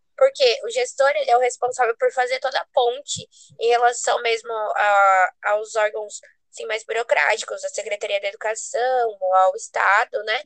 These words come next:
E também ele tem que fazer, ministrar isso, conciliando as necessidades dos pais, do corpo de funcionários que ele tem, né, também dos alunos. E nesse novo cenário que é necessário, assim,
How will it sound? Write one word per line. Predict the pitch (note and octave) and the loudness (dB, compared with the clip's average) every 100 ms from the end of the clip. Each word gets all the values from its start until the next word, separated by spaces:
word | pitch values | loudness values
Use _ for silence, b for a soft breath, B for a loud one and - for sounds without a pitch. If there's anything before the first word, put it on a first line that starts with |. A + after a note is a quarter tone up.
| B B B | B B B
E | - G4+ | -12 -2
também | F#4+ E4+ C#4+ E4 G4 | 0 2 2 0 -2
ele | D#4 C#4 | -6 -4
tem | - C5+ | -2 -2
que | C#5 C#5 | -2 -4
fazer, | D4 C5 C4+ B3+ - - | -2 0 2 0 -2 -6
ministrar | C4 C#5 - - A#3 | -10 -12 -6 -2 0
isso, | A3+ B3+ - - A#3 B B | -2 -8 -8 -6 -6 B B
conciliando | - C4+ D#4+ D#4+ C#4+ C4 B3 D4 C#4 - | 0 0 0 -6 -2 2 2 2 -2 -2
as | G#3 A3 A3+ | 0 0 0
necessidades | B3 A#3+ A3 - A3+ - | -4 -4 -4 -2 -2 -4
dos | A#3 A3+ | -14 -10
pais, | - B3 B3 B3+ - - b b _ | 0 2 2 0 -6 -16 b b _
do | - C4 | -2 -2
corpo | - C4+ C4 - | 2 2 2 -4
de | - | -8
funcionários | C4 B3 C4 A3+ A3+ A3 | -10 -6 -4 -2 -4 -6
que | A#3 | -8
ele | A3 - | -8 -2
tem, | A3+ A#3 A#3 - _ _ _ | 0 0 -2 -10 _ _ _
né, | G#3+ A3+ | 2 2
também | A3+ A3+ A3 A#3 | 2 0 0 -2
dos | A#3 A#3+ | -2 2
alunos. | A#3+ A#3+ A#3 C4 C#4 - B B _ _ | 2 2 0 0 -4 -8 B B _ _
E | C#4 | -6
nesse | D4 D#4 - - | 0 0 0 0
novo | E4 D4 | 0 0
cenário | - C#4 B3+ A#3 C4 D4 B3 | 0 2 4 2 2 0 -2
que | - | 0
é | B3 | -4
necessário, | B3+ C4 C4 C4+ A#3 A#3+ | -4 -8 -4 -2 0 0
assim, | A#3+ B3+ | -2 -6